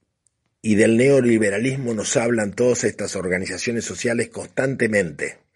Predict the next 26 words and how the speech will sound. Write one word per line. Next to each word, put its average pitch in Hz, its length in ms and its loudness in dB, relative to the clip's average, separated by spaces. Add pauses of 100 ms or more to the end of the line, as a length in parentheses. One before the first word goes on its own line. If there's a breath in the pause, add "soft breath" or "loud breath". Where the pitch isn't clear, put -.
(680 loud breath)
El 98 140 0
problema 113 400 0
es 113 100 0
que 113 140 -2
hay 113 180 -2
otro 143 320 2
brazo, - 460 2 (1200)
y 98 100 -6
de 101 120 4
ese 104 200 0
bra-, 95 260 -2
brazo 110 540 0 (140)
muy 120 260 -2
pocos - 400 -8
hablan, 76 460 -10 (600 soft breath)
y 104 140 -4
ese 107 160 0
brazo 98 480 0 (260)
es - 180 -6
el 85 100 -8
progresismo. - 640 -10 (1700)
El 80 120 -4
progresismo, 101 760 0
el 85 40 -2
lenguaje 80 720 -4
inclusivo, 92 920 -2